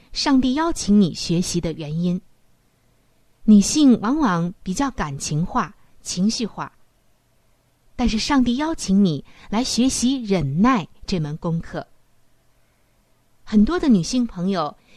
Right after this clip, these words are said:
已经学了将近数十年了，让我们今天向上帝祈求，愿他成为我们的帮助。当我们面对逆境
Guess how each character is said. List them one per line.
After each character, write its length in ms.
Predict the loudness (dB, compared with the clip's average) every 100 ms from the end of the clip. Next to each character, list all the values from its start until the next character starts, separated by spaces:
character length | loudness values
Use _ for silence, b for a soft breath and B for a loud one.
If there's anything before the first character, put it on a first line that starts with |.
| b
已 80 | -6
经 180 | -6
学 320 | -4 -4 -4 -2
了 100 | -2
将 240 | 0 -2
近 280 | 2 2 0 b b
数 320 | -6 -2 -2
十 240 | -2 -2
年 260 | 0 -2 -4
了， 160 | -8 -10 _ _ _ _ _ _ _ _ _ _ _ _ _
让 180 | -2 0
我 120 | 2
们 240 | 2 0
今 180 | 4 4
天 320 | 6 4 4 b b b
向 260 | -4 -4
上 360 | -4 -4 0 0
帝 120 | 0
祈 240 | -4 -8
求， 380 | -10 -10 -8 -10 -12 _ _ _ _ _
愿 200 | -2 0
他 160 | 2 0
成 340 | -6 -2 2 4
为 280 | 4 0 -4 -8
我 160 | -6
们 160 | -4 -4
的 80 | -6
帮 300 | -8 -8 -8
助。 240 | -8 -12 _ _ _ _ _ _ _ _ _ _ _ _ _ _ _ _ _ _ _ _
当 160 | -8 -2
我 120 | 0
们 300 | 2 0 -2 0
面 180 | 2
对 160 | 4 4
逆 280 | 4 4 4
境 340 | 4 0 0